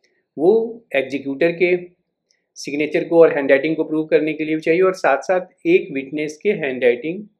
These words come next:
अ, या उसके signature को prove करने के लिए चाहिए। तो यहाँ पे इस, इस, इस division bench ने ये कहा कि एक ही witness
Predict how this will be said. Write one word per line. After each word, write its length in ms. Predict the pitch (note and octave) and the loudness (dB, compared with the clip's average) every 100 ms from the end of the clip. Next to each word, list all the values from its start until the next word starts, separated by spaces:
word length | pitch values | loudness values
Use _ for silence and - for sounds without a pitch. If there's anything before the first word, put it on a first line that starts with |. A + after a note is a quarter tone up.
| _ _ _ _ _ _ _ _ - | _ _ _ _ _ _ _ _ -2
अ, 320 | C#3+ C#3 C3 B2+ | 4 6 4 4
या 300 | C#3+ C#3+ C#3 | 6 6 6
उसके 640 | C3+ C3+ C3+ - C3+ B2+ - _ _ _ _ _ _ _ _ _ | 2 -4 -8 -4 -2 -4 -10 _ _ _ _ _ _ _ _ _
signature 440 | D3+ D#3 D#3+ D#3 | -2 0 2 2
को 80 | D3+ | 0
prove 260 | - C3 - | -6 -8 -4
करने 280 | B2 A#2 | -6 -6
के 100 | A#2 | -8
लिए 100 | A2+ | -10
चाहिए। 380 | A2+ A2+ A2 A#2 - _ _ _ | -8 -10 -10 -14 -18 _ _ _
तो 120 | A3 | 4
यहाँ 280 | G3+ D#3+ F3+ | 4 4 0
पे 140 | F3+ G3 | 0 -2
इस, 160 | F#3+ D#3+ | -2 -12
इस, 420 | D3+ C#3+ _ D#3 | -14 -14 _ -14
इस 180 | D3+ - | -12 -6
division 400 | C#3 C#3+ F3+ G3 | -6 -2 -4 -2
bench 260 | D#3 C#3+ - | -4 -4 -4
ने 80 | F3+ | -2
ये 240 | F3+ D#3+ | 0 0
कहा 560 | E3 C3 - C3+ B2+ _ _ _ _ _ _ | -2 -2 -4 -8 -12 _ _ _ _ _ _
कि 180 | B3 A#3+ A3 | -10 4 6
एक 140 | G#3 | 6
ही 120 | B3+ | 2
witness 760 | G#3+ E3+ F3+ D#3+ - - - | 0 0 0 -2 -4 -16 -20